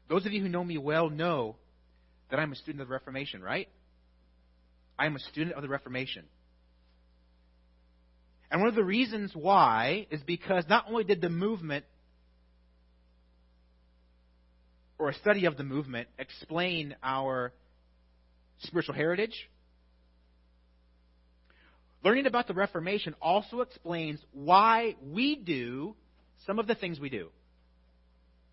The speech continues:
For instance, have you ever thought about why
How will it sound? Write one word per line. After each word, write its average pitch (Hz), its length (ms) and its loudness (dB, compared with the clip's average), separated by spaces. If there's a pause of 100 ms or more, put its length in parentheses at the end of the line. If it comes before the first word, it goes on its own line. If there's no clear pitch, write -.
(840)
For 196 120 6
instance, 190 340 -2 (960)
have 190 200 6
you 226 120 4
ever 285 160 0 (140)
thought 180 220 4
about 147 340 2
why 165 420 4